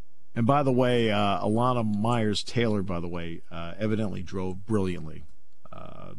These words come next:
so getting a silver, I mean, they, she couldn't have driven any well, uh, any better, I guess. She could not have driven any better, they say.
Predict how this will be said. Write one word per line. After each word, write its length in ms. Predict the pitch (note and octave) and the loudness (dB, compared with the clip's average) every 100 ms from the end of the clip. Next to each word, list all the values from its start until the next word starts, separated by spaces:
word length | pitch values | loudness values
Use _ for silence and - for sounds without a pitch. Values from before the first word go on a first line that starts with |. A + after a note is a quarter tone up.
| G2 - - - | -6 -6 -6 -4
so 360 | - A2 F#2+ | 0 2 2
getting 340 | G2 G2 A#2 A2+ | 2 2 4 2
a 40 | |
silver, 500 | G#2 B2 G#2+ G2+ G2+ | 2 2 2 4 2
I 40 | G2 | 4
mean, 260 | G2+ E2+ - - - - | 2 0 -4 -6 -6 -2
they, 200 | G#2 G2+ - - - - - - - - | 2 2 0 -4 -4 -6 -6 -6 -6 -4
she 220 | - - C#3+ | 0 2 4
couldn't 220 | C#3+ B2 | 4 4
have 80 | G2+ | 2
driven 320 | A2 G#2 F#2+ | 2 2 2
any 180 | E2+ E2+ | 0 -2
well, 320 | E2 C#2+ - - - - - | -4 -4 -4 -4 -6 -6 -4
uh, 80 | A2 | -2
any 240 | G2+ G2+ F2+ | 2 2 2
better, 340 | E2+ D#2 C2 | 0 -2 -4
I 60 | D2 | -6
guess. 320 | - - - - - | -6 -6 -6 -6 -6
She 180 | - - | -4 -2
could 140 | G#2+ | 2
not 140 | G#2 A2 | 4 4
have 100 | G2+ | 2
driven 320 | A2+ G2 F#2 | 0 2 0
any 160 | F2 F2 | 0 -2
better, 280 | F2 E2 | -4 -4
they 140 | E2+ E2+ | -4 -4
say. 260 | - E2+ | -4 -6